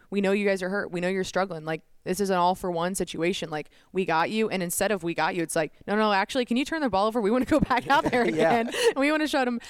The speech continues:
Speaker 1: shut 'em down." But I just think, like, the way that this team is rallied around each other as a whole,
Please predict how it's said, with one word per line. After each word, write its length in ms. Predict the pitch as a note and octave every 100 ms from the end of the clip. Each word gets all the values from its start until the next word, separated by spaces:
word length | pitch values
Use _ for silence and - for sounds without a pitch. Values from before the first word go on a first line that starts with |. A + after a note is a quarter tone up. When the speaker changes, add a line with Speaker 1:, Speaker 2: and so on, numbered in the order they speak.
| - -
Speaker 1:
shut 180 | A#3+ A#3+
'em 60 |
down." 220 | B3 B3
But 100 | G#3
I 80 | G#3+
just 220 | G#3 A3+
think, 240 | G#3 G#3 F#3+
like, 160 | F3+ F3+
the 80 |
way 200 | F3 F3+
that 120 | F#3 F3
this 160 | F3 -
team 180 | F3
is 100 | E3
rallied 240 | D#3+ E3 D#3+
around 160 | D#3+
each 120 | D#3 E3+
other 120 | D3+
as 80 | -
a 60 |
whole, 420 | - F3 E3+ F#3